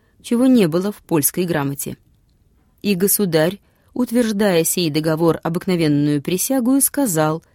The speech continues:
«Целую крест соседу моему, Стефану королю, в том, что исполню условия, а Ливонской и Курлянской земли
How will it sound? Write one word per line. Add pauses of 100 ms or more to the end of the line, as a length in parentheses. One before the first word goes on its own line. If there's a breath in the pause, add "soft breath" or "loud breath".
(540)
«Целую
крест
соседу
моему, (400)
Стефану
королю, (540)
в
том,
что
исполню
условия, (880)
а
Ливонской
и
Курлянской
земли